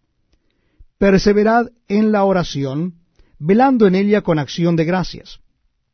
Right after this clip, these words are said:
orando también al mismo tiempo por nosotros, para que el Señor nos abra puerta para la palabra, a fin de dar a conocer el misterio de Cristo,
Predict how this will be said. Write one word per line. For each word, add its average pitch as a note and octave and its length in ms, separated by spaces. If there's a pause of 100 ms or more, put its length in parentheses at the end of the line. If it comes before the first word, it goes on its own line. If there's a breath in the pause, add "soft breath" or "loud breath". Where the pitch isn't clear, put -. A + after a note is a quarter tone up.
(600)
orando D#3+ 360
también D#3+ 300
al D3 80
mismo C#3+ 300
tiempo F#3 560 (280 soft breath)
por G#3+ 240
nosotros, G3+ 680 (220 soft breath)
para B3 220
que A#3 200
el G#3 140
Señor G3 380
nos E3+ 220
abra F#3 240
puerta G3 500
para F#3 220
la F3 140
palabra, C3 560 (500 soft breath)
a F#3+ 140
fin C#4+ 160
de B3+ 120
dar G#3+ 220
a F3+ 160
conocer F3 580 (180 loud breath)
el E3+ 160
misterio G3+ 680
de A#3 140
Cristo, F3 520